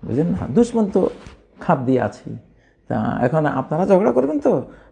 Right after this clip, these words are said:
ঝগড়া করলে ফাঁকি দিই, যেইটুকু আছে এইটুকু নিয়ে যাবে। আল্লাহু আকবার। আল্লাহ আমাদের, আমাদের জাতিকে,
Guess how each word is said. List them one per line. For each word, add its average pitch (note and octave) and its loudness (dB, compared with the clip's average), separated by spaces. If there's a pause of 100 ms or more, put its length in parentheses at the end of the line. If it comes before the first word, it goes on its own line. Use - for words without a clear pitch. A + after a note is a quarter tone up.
(160)
ঝগড়া C#3+ 2
করলে C#3+ -2
ফাঁকি D3 -4
দিই, G#3 0 (720)
যেইটুকু F#3+ 4
আছে G#3 0
এইটুকু D#3 2
নিয়ে C#3+ 0
যাবে। F#2 -2 (1400)
আল্লাহু B2 4
আকবার। B2+ 2
আল্লাহ C3 2
আমাদের, C3+ 2 (240)
আমাদের A#2 2
জাতিকে, C#3+ 2